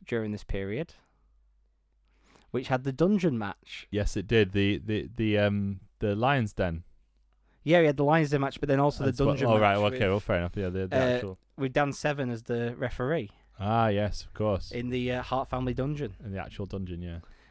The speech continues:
Speaker 1: Yeah, so he had that little feud. And then we go into him teaming with Jeff Jarrett. And this is, like, the last run before we get the Blue Blazer.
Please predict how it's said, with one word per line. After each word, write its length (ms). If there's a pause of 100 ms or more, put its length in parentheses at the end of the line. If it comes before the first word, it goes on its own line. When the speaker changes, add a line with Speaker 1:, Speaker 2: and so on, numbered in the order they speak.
(140)
Speaker 1:
Yeah, 360
so 280
he 100
had 160
that 160
little 160
feud. 440 (500)
And 120
then 180
we 100
go 160
into 200
him 160
teaming 420
with 180
Jeff 240
Jarrett. 360 (1400)
And 100
this 200
is, 100
like, 140
the 80
last 340
run 380
before 460
we 100
get 220
the 40
Blue 220
Blazer. 520